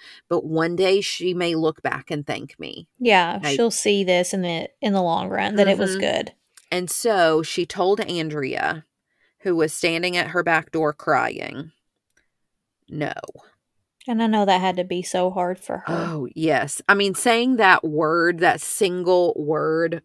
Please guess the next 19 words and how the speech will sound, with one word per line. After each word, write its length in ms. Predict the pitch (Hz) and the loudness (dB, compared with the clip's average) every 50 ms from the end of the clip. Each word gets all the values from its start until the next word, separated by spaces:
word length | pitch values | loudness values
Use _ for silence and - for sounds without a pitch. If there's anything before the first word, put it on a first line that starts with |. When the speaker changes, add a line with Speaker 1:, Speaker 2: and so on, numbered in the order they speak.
| _ - | _ -12
Speaker 1:
broke 440 | 156 147 156 156 156 151 151 - - | -6 -2 0 2 2 0 0 -2 -4
Erin's 400 | 156 156 143 139 131 123 143 - | -4 -2 -2 -4 -6 -8 -10 -10
heart. 440 | - 117 95 90 - - - - - _ _ - | -8 -6 -6 -4 -6 -6 -10 -16 -20 _ _ 4
It, 240 | 190 208 - - 160 - - _ _ _ _ - | 4 4 4 2 -6 -14 -20 _ _ _ _ 0
it 200 | 220 226 220 202 | 0 0 0 -2
broke 400 | - 180 190 185 220 233 - - | -2 2 4 4 4 4 2 0
her 180 | 294 277 262 | 0 0 0
so 280 | 214 - - 175 175 185 | 0 0 0 0 0 0
much 600 | 185 170 147 131 151 214 226 - - - - - - - - - - - - - - _ - | 0 -2 -2 -2 -2 -4 -4 -6 -10 -12 -12 -12 -16 -20 -20 -20 -20 -20 -20 -20 -20 _ -2
that 480 | 165 185 180 170 160 156 143 - - - _ _ _ _ _ _ _ _ _ _ _ _ _ - | 2 6 6 8 8 6 4 2 -4 -14 _ _ _ _ _ _ _ _ _ _ _ _ _ 2
after 360 | 175 180 196 - - 247 226 | 4 4 4 4 0 0 0
she 160 | - - 190 | 0 -4 -4
told 240 | - 208 190 185 185 | 0 0 0 0 2
her 120 | 208 196 | 0 0
that 240 | 190 190 185 185 175 | 2 4 4 4 4
and 80 | 147 151 | 2 0
Andrea 400 | 151 160 170 165 175 175 165 160 | -4 -4 -6 -4 -2 -2 0 2
walked 260 | 160 156 160 - - | 2 0 0 -2 -2
away, 480 | 151 147 147 139 131 135 151 165 180 | -2 -2 0 0 0 0 -2 -2 -4